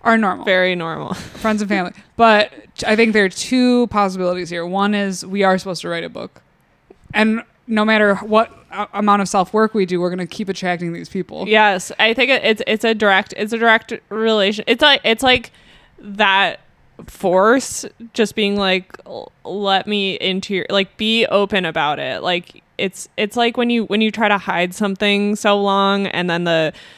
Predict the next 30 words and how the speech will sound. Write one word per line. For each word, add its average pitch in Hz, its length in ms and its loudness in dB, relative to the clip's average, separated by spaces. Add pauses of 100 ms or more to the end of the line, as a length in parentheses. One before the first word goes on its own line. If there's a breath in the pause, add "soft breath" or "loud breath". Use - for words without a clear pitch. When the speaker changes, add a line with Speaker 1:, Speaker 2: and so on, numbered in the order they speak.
(760 loud breath)
Speaker 2:
the 202 160 2
backlash, 190 960 2
like, 180 120 -2
it 180 80 -2
eventually 175 400 -2
comes 180 280 -4
to 185 60 -4
the 165 100 -4
surface 175 560 -2
and 180 80 -4
then 156 120 -6
it's, 165 120 -10
like, 156 140 -4
so 160 160 -6
much 160 180 -8
worse 156 240 -6
than 156 160 -8
if 156 100 -12
you 156 80 -8
were 151 120 -4
just 156 200 -10
open 156 240 -4
about 196 320 2
it. 233 240 2 (320 loud breath)
Speaker 1:
We're 233 160 2
Speaker 2:
Um, 240 140 6
Speaker 1:
like, 240 260 4
we 240 240 0
are 285 240 6
weird. 240 540 -2